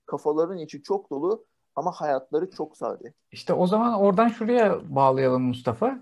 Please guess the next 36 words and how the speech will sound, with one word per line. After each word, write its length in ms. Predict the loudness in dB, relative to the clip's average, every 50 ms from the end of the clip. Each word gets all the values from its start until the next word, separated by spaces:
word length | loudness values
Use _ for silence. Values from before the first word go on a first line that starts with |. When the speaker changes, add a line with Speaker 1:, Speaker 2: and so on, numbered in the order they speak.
| -14 -16
Speaker 2:
Şimdi 300 | -8 -6 -4 -4 -4 -2
sen 360 | 2 4 4 4 4 2 0 -2
bir 120 | -4 -4
şekilde 400 | -2 -2 -2 0 0 0 2 4
adapte 380 | 4 6 4 2 2 2 0 2
olmuşsun, 520 | 2 2 2 2 0 -2 -4 -6 -6 -4
bunun 160 | -4 -4 -6
üstesinden 560 | -8 -6 -4 -6 -6 -4 -2 -2 -2 -2 0
gelmişsin 440 | 2 2 2 2 0 -4 -4 -6 -4
ama 160 | -2 0 0
şöyle 320 | 0 2 2 4 4 4 2
de 100 | 2 0
bir 120 | 0 0
durum 280 | 2 2 2 2 2 2
var. 160 | 0 0 -2 -4 -16 _ _ _ _ _ _ _ _ _ _ _ -8 -4
Ee, 800 | -2 -2 0 -2 -2 -4 -4 -4 -6 -6 -8 -10 -12 -14 -16 -20 _ _ _ _ _ _ _ _ _ _ _ _ _ -14
Japonya'ya 500 | -10 -8 -8 -6 -2 -2 0 2 2 2
gitmeyi 400 | 2 0 0 -2 -2 -2 -2 -2
düşünecekler 640 | -2 -4 -2 0 0 2 0 -2 -4 -2 0 0 0
için, 440 | 0 -2 -4 -2 -2 -2 -4 -6 -16 _ _ _ _ _ _ _ _ _ _ _ _ _ _ _ -14
e, 360 | -12 -12 -12 -12 -16 -18 -20 _ _
şuraya 380 | _ -14 -6 -2 0 2 2 0
dikkat 300 | 0 0 0 -2 -2 -2
çekmek 380 | -6 -8 -8 -8 -10 -4 -2
lazım. 220 | 0 0 0 0 -2
Sadece 400 | 2 4 6 6 6 4 2 2
burası 520 | 0 0 -2 -2 -2 -2 -2 -2 -4 -8 -10
uzak 400 | -8 -2 0 0 0 0 -2 -2
bir 280 | -2 0 0 -2 -6 _ _ _
ülke 320 | -10 -10 -8 -6 -6 -4 -4
değil, 140 | -4 -2 2
aynı 260 | 2 2 4 2 2
zamanda 420 | 2 2 2 2 0 -2 -2 -4
kültürel 520 | -6 -8 -10 -10 -4 0 2 2 2 4 2
anlamda 420 | 2 0 0 -2 0 0 0 2
da, 240 | 2 2 0 0 -8